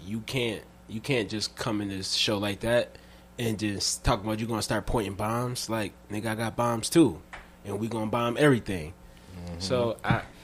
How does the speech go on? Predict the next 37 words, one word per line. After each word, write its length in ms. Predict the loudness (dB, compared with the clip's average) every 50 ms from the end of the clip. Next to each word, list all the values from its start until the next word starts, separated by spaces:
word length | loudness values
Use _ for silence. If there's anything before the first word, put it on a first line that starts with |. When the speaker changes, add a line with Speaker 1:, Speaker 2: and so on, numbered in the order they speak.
| -8 0 4
Speaker 1:
I 120 | 6 6
don't, 200 | 6 4 2 2
I 80 | 4 4
really 260 | 6 8 8 8 8
don't 180 | 8 6 6 4
know 100 | 4 4
what's 180 | 4 4 4
going 320 | 4 2 4 4 4 4 4
on. 340 | 4 4 4 2 2 0 -4 -8 -12 -8 -4
This 120 | -2 -2
shit 200 | 2 2 2 2 2
sounds 520 | 0 0 0 0 0 -2 -4 -6 -6 -8 -10 -6
crazy 420 | 0 6 8 8 8 8 6 4 4
to 80 | 4
me, 340 | 4 6 4 4 4 0 -4 -10 -16 -20 -20 -20 -20 -20 -20 -20 -20 -20 -20 -20 -10 -2
but 260 | 0 2 2 2 0 -6 -14 -20 -20 -20 -20 -20 -20 -20 -20 -20 -8 0 2
in 100 | 4 4
the 80 | 6
words 320 | 6 8 8 8 8 6 6
of 60 | 4
my 120 | 4 6
man 560 | 6 8 8 8 8 8 6 6 4 0 -2 -6 -10 -18 -20 -20 -18 -18 -18 -18 -20 -20 -20 -10 -4
well, 220 | 2 2 2 2
who 220 | 4 4 4 4 4
said 220 | 4 4 4 6
that 140 | 6 4 4
shit? 280 | 6 4 4 4 2 -4 -10 -4 0
Jesse 220 | 2 2 4 6
Jackson? 240 | 4 4 4 2 -2 -6 -4
Ki-, 160 | -4 -4 -4 -2 2
uh, 180 | 4 4 4 4
no. 320 | 4 2 0 0 -2 -4 -4
Um, 400 | -2 -2 -2 -2 -2 -4 -6 -8 -10 -16 -20 -20 -20 -20 -16 -14 -14 -14 -14 -10 -2 2
what 140 | 2 2
the, 100 | 2 2 4 6
Rodney 320 | 8 8 8 8 6 2
King. 320 | 2 2 2 2 2 -2